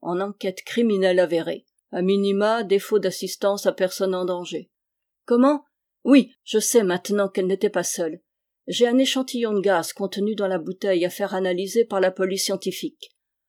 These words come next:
Je leur adresse directement et vous confirmez la demande ? Oui, bien sûr, je vous tiens au courant de tout. Oui, c'est ça, tout à fait, comme d'habitude, patron. Lieutenant Passepoil ? Oui, c'est Marie.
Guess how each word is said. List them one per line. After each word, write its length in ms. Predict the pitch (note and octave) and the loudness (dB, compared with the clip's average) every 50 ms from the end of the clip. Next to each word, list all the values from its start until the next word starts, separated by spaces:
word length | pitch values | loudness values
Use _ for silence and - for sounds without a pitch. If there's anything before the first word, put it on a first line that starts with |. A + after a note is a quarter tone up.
| _ _ | _ _
Je 140 | - - G3+ | -4 -2 0
leur 200 | G3 F#3 F3+ F3+ | 2 2 2 0
adresse 320 | G#3 G#3 G#3 F#3 G3 F#3 | -2 -2 0 0 0 0
directement 760 | C3+ - G#3+ G#3+ A3 G#3+ G#3 - - G#3 G3+ A3+ B3+ C4 C4 _ _ _ _ | 2 0 -2 0 0 -2 -2 0 0 2 2 2 0 -2 -4 _ _ _ _
et 100 | - G3+ | 0 0
vous 120 | G#3 A#3 A#3 | 0 0 2
confirmez 500 | D4 C4+ B3+ - - C4 B3+ B3+ C4 C4 | 2 2 2 4 2 2 4 4 4 4
la 140 | C4 C4 | 4 4
demande ? 380 | A3 C4+ C4+ C4+ D4 D#4 D#4 - - _ _ _ _ _ _ _ _ _ _ _ _ _ _ _ _ _ | 4 4 4 4 4 2 0 -2 -6 _ _ _ _ _ _ _ _ _ _ _ _ _ _ _ _ _
Oui, 240 | G#3+ G#3+ C4 B3+ A3 | 4 6 6 6 6
bien 160 | D#3 F3+ F3+ | 4 2 0
sûr, 260 | G3+ - - C4 A#3 - - - - - | 2 2 2 2 2 0 -2 -10 -12 -4
je 140 | F#3 F#3 A#3 | 2 2 2
vous 140 | G#3+ B3 C4+ | 4 2 0
tiens 220 | C4 - C#4+ C#4 | 2 4 4 4
au 60 | C4 | 4
courant 280 | C4 D4 C#4+ C4+ C#4+ C#4+ | 4 2 2 4 4 4
de 120 | C4 C#4+ | 4 2
tout. 280 | C#4 C#4 B3 G#3 - - _ _ _ _ _ | 0 0 0 -2 -2 -4 _ _ _ _ _
Oui, 280 | - C4 D#4+ D#4 C4 G#3+ | 4 6 6 6 6 4
c'est 180 | - - C#4+ C#4+ | 2 0 0 0
ça, 320 | - - C4+ G#3+ - - _ _ _ - | 4 4 4 4 2 0 _ _ _ -4
tout 140 | E4 E4 - | -4 0 2
à 80 | E4 D#4 | 2 2
fait, 220 | D4 - B3 - | 4 2 2 2
comme 180 | - - C#4 C#4 | 4 4 6 8
d'habitude, 480 | D4+ D4 B3+ D4+ D4 - B3+ A3 - | 8 8 8 6 2 0 -2 -2 0
patron. 380 | - E3+ E3+ - - F3+ D#3+ - - _ _ _ _ _ _ _ _ _ _ _ _ _ _ _ _ _ _ _ _ _ _ _ _ _ _ _ _ _ _ _ _ _ _ | 0 -2 -2 0 -4 -6 -6 -6 -10 _ _ _ _ _ _ _ _ _ _ _ _ _ _ _ _ _ _ _ _ _ _ _ _ _ _ _ _ _ _ _ _ _ _
Lieutenant 440 | F#3 G3+ A#3+ A#3+ - A3+ A#3 B3+ A#3+ | 2 2 2 2 2 0 0 0 2
Passepoil ? 600 | - C4 B3+ - - _ - C#4 C#4+ D4 D4+ C#4 - _ _ _ _ _ _ _ _ _ _ _ _ _ - | 2 2 0 0 -2 _ 2 2 2 2 0 -2 -8 _ _ _ _ _ _ _ _ _ _ _ _ _ 2
Oui, 200 | A#3 C4+ C4 G3+ | 4 6 6 6
c'est 200 | - - - A#3+ | 4 4 4 4
Marie. 460 | B3+ B3 A#3+ A3+ G#3 G3 E3+ - _ | 6 4 2 2 2 0 0 -2 _